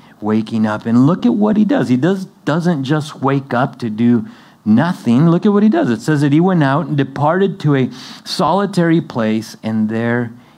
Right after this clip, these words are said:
he prayed. He prayed while I would have been sleeping,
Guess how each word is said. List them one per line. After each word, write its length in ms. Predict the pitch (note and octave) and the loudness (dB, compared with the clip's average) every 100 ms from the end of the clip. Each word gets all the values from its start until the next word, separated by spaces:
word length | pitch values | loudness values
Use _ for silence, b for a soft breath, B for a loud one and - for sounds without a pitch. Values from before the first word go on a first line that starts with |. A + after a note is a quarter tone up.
| B | B
he 140 | - | -14
prayed. 460 | G#2 - F#2 F2 E2+ _ _ _ _ _ _ _ _ _ _ _ _ - | -14 -14 -16 -18 -20 _ _ _ _ _ _ _ _ _ _ _ _ -10
He 100 | C3+ | -8
prayed 680 | - E3 E3 B2+ A2 - - b b b b b - | -8 -14 -12 -10 -10 -10 -16 b b b b b -6
while 420 | A2+ G#2+ G#2+ - _ _ _ - | -2 -2 -4 -8 _ _ _ -6
I 200 | C3+ E3 | -4 -2
would 200 | F#3 E3+ | -2 -2
have 160 | C#3 | -4
been 220 | C#3+ B2+ | -2 -2
sleeping, 760 | A#2+ - A2 G#2+ G#2+ F2 F2+ | -4 -8 -4 -4 -6 -14 -14